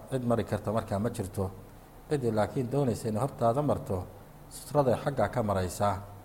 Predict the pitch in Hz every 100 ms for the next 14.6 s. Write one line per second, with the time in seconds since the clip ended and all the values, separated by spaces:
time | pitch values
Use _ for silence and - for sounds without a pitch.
0 | - - - - 156 127 110 107 110 135
1 | 110 110 143 135 101 82 - - - -
2 | - - 131 147 120 120 120 110 104 104
3 | 110 117 - 104 95 95 90 98 98 98
4 | - - - - - 151 147 117 117 117
5 | 104 120 110 95 101 98 104 98 107 120
6 | 104 90 92 90 90 95 98 - - -
7 | - - - - - 135 156 117 - 113
8 | 123 113 101 98 143 123 110 101 135 139
9 | 139 139 117 101 95 92 - - - -
10 | - - 165 - - 143 113 - 170 160
11 | 113 - 113 123 - 131 - - 113 127
12 | 104 - 98 92 - - - - - 135
13 | 120 104 101 110 101 131 117 98 98 139
14 | 117 120 113 127 127